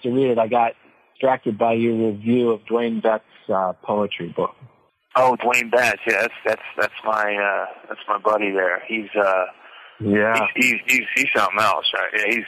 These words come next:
Speaker 2: he's, he, uh, he
Speaker 1: He's
Speaker 2: just won
Speaker 1: really
Speaker 2: the
Speaker 1: talented.
Speaker 2: N double A C. Yeah, he's the best. He's actually helping me with, um, uh, with, you know, uh,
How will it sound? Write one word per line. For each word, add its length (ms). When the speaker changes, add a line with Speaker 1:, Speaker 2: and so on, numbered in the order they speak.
Speaker 2:
he's, 180
he, 280
uh, 80
he 60
Speaker 1:
He's 80
Speaker 2:
just 180
won 120
Speaker 1:
really 60
Speaker 2:
the 60
Speaker 1:
talented. 200
Speaker 2:
N 60
double 220
A 40
C. 220
Yeah, 180
he's 200
the 60
best. 340
He's 220
actually 400
helping 320
me 160
with, 180
um, 400
uh, 480
with, 180
you 120
know, 100
uh, 580